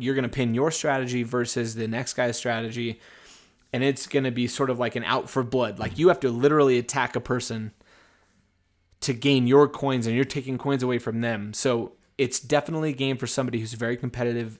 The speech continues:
wants to win. So I would say the best person to play this with is somebody who likes that type of game, first of all, really takes pride in, like,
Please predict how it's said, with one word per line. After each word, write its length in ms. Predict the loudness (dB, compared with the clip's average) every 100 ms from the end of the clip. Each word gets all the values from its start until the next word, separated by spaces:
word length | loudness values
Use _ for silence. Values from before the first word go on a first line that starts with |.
| _
wants 320 | -8 -6 -4 -4
to 80 |
win. 300 | -4 -4 -6 -12 -18 -20 -18
So 400 | -6 2 2 2 -4 _ _ _ _ _ _ _ _ _ -4
I 80 | -2
would 80 |
say 100 | 0
the 100 | -2
best 300 | 2 2 2
person 300 | 0 -2 -2
to 40 | -2
play 140 | 0
this 180 | 0 -2
with 240 | -4 -4 -8 -20 -8
is 100 | -2
somebody 280 | 0 2 2
who 100 | 0
likes 320 | 0 -2 0
that 160 | -2 0
type 160 | 0
of 80 | 0
game, 240 | -2 -2 0
first 260 | -2 -2
of 100 | -4
all, 240 | -4 -6 -10 -20 -20 _
really 260 | 4 4 4
takes 220 | 2 -4
pride 400 | -2 2 4 2
in, 120 | 0
like, 220 | -2 -4